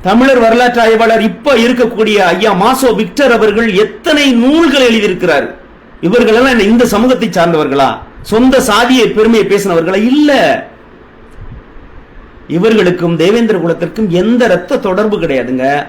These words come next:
ஆனால் ஒரே ஒரு தொடர்பு, தமிழர் வரலாற்றை நடுநிலையாக ஆய்வு செய்து வெளியிட்டதுதான்.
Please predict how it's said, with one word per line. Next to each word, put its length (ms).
ஆனால் 340
ஒரே 340
ஒரு 240
தொடர்பு, 680
தமிழர் 520
வரலாற்றை 800
நடுநிலையாக 760
ஆய்வு 560
செய்து 300
வெளியிட்டதுதான். 680